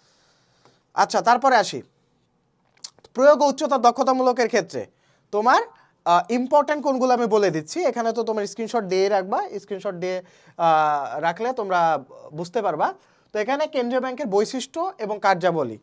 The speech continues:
এটা মোটামুটি টু স্টার টপিক। তারপরে হচ্ছে, তারপরে কেন্দ্রীয় ব্যাংকের ঋণ নিয়ন্ত্রণ পদ্ধতি এবং ঋণ নিয়ন্ত্রণের সংখ্যাত্মক পদ্ধতি ও গুণগত পদ্ধতি, এটা একদম তটস্থ করে ফেলাবা। চ্যাপ্টার টু থেকে যদি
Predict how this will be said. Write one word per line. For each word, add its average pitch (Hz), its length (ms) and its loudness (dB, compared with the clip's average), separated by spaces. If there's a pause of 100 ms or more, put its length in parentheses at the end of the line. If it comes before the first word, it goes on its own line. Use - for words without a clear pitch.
(100)
এটা 196 200 -2
মোটামুটি 220 380 -4
টু 226 200 -4
স্টার 226 200 -6
টপিক। 226 460 -4 (680)
তারপরে 240 340 6
হচ্ছে, 277 560 0 (2250)
তারপরে 220 420 4
কেন্দ্রীয় 339 600 2
ব্যাংকের 302 520 -2
ঋণ 262 200 -2
নিয়ন্ত্রণ 277 600 -4
পদ্ধতি 175 420 -2
এবং 214 300 -6
ঋণ 233 120 -4
নিয়ন্ত্রণের 254 480 -8
সংখ্যাত্মক 269 600 -8
পদ্ধতি 277 360 -8
ও 247 40 -6
গুণগত 190 380 0
পদ্ধতি, 135 480 -8 (260)
এটা 226 140 -2
একদম 254 220 -4
তটস্থ 262 420 -4
করে 180 200 2
ফেলাবা। 120 360 -2 (240)
চ্যাপ্টার 233 300 0
টু 302 200 -2
থেকে 330 220 -2
যদি 294 300 -4